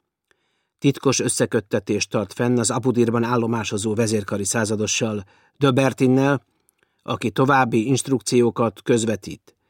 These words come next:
Kelt, stb., stb., stb. Anett örömében sírni kezdett. Azután összecsókolt az édesapját.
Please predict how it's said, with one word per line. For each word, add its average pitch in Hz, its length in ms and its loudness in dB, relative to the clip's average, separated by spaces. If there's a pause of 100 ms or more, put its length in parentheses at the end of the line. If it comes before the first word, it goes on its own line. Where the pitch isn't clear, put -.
(180)
Kelt, 151 500 0
stb., 120 400 -6
stb., - 460 -14
stb. - 500 -18 (1600)
Anett 151 340 -4
örömében 104 480 -8
sírni 92 360 -8
kezdett. - 640 -20 (680)
Azután 104 500 -6
összecsókolt - 640 -8
az - 140 -16
édesapját. - 760 -16